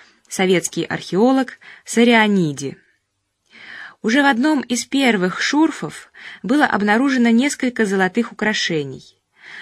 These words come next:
А когда археологи вскрыли первое погребение, перед их глазами предстала фантастическая картина: груда золотых украшений,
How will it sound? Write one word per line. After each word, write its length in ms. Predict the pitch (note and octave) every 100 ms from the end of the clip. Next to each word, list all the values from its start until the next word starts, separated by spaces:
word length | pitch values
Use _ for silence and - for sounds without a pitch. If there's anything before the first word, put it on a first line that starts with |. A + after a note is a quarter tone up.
| -
А 80 | F3
когда 340 | F#3+ F#3 A#3
археологи 560 | A#3 G3+ G#3 G#3+ G3+ F3+
вскрыли 420 | - - G#3 G3
первое 460 | F#3+ G#3 F#3+ E3 E3
погребение, 880 | D#3+ D3+ E3 D#3+ C4 A#3+ D#3+ D#3+ _ - - - -
перед 240 | F#3+ G3+ F#3+
их 140 | A#3+
глазами 580 | F#3 F3+ F3 A#3 C4+ G#3+
предстала 540 | F#3 F3+ - G#3 G#3+
фантастическая 880 | F#3+ F#3 F3 F3 B3 B3+ A#3 - A3+
картина: 720 | A3 G#3+ G#3+ F#3+ E3 D3 C#3+ _ _ _ _ -
груда 420 | F3+ A3 A3+ F3+
золотых 460 | E3 F3 F3+ F#3+ E3+
украшений, 720 | - E3 - C#4 C4+ F#3+